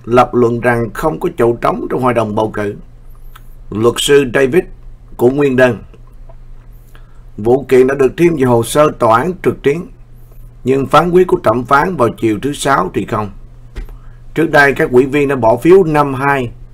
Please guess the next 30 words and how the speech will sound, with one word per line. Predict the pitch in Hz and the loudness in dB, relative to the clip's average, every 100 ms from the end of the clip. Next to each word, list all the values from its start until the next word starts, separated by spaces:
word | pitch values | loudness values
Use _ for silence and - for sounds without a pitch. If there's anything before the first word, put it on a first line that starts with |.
| - - - - - | -20 -20 -20 -18 -8
để | 107 | -6
không | - 165 165 | 0 0 2
bổ | 127 131 | 2 2
nhiệm | 151 127 117 113 | 2 2 0 -2
Jason, | - 147 131 120 95 80 - - - - - - - | -2 0 0 -2 -4 -6 -16 -20 -20 -20 -20 -18 -16
một | - 120 123 | -4 0 0
trong | 117 147 | 0 0
hai | 156 | 2
ứng | 156 190 | 2 0
cử | 147 | 0
viên | 143 147 | 0 0
mà | 123 | 0
đảng | 110 110 160 | 0 -2 -2
Cộng | 127 117 | -2 0
hòa | 120 117 | 2 2
của | - 143 | 0 -4
quận | 131 113 113 | 0 0 0
đã | 127 | -4
chọn | 123 113 101 98 - - - - - - | 2 2 2 -4 -14 -20 -20 -20 -20 -12
cho | - 139 | -2 2
hội | 127 | 2
đồng | 120 117 104 87 - 120 | 2 0 -2 -8 -12 -4
ghi | 131 139 | -2 0
danh | 135 131 | 0 0
và | 120 | 0
bầu | 104 107 98 | -2 -4 -4
cử | 113 120 | 0 0
của | 131 | 0
quận | 135 113 104 - | -2 -2 -2 0
Fulton. | 131 120 | 0 0